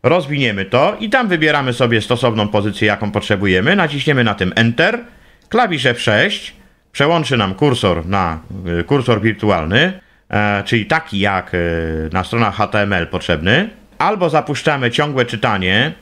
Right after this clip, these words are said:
albo też czytamy sobie strzał-, strzałką w dół, przesuwając się. Jak potrzebujemy wrócić,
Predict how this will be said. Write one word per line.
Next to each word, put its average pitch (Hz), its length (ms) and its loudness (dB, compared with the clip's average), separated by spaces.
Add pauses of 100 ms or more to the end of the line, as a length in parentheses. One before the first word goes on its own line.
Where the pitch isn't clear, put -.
(100)
albo 175 440 0
też 156 560 0
czytamy 143 360 0
sobie 113 240 2
strzał-, 104 320 -4
strzałką 98 480 -4
w 82 60 -6
dół, 110 360 2
przesuwając 123 580 0
się. 180 320 0 (720)
Jak 185 220 0
potrzebujemy 151 680 0
wrócić, 165 600 0